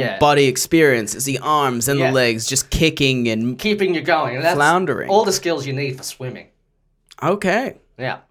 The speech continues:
Speaker 2: There you heard it first. Michael Phelps, despite all the Olympic training and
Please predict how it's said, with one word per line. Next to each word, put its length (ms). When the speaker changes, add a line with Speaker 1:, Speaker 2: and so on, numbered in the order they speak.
Speaker 2:
There 100
you 160
heard 180
it 80
first. 600
Michael 340
Phelps, 640
despite 440
all 140
the 140
Olympic 340
training 480
and 300